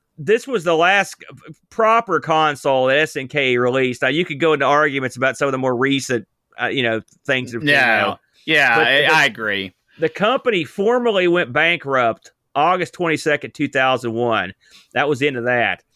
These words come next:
Speaker 1: And so that's the end of your, uh, uh, of any production on the Neo Geo Pocket. I should say,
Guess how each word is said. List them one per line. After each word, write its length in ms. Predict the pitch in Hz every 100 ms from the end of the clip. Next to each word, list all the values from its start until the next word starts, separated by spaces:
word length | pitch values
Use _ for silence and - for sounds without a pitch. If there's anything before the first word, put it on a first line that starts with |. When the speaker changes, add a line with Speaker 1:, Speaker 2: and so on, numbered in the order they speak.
| _ _ _ -
Speaker 1:
And 180 | 139
so 420 | 131 165 156 139 _ _ _ _ _ _ _ _
that's 240 | 127 151 160
the 200 | 151 147
end 100 | 160
of 120 | 135
your, 380 | 135 135 135 131
uh, 220 | 123 120 -
uh, 280 | 123 117 110 - _ 139 -
of 240 | 143 131 110 -
any 280 | 160 160
production 680 | 139 - 151 139 156 151 131
on 120 | 123
the 60 | 120
Neo 220 | 127 123
Geo 220 | 117 120
Pocket. 260 | 117 120 107
I 100 | 131
should 240 | - 214 -
say, 480 | 185 151 120 110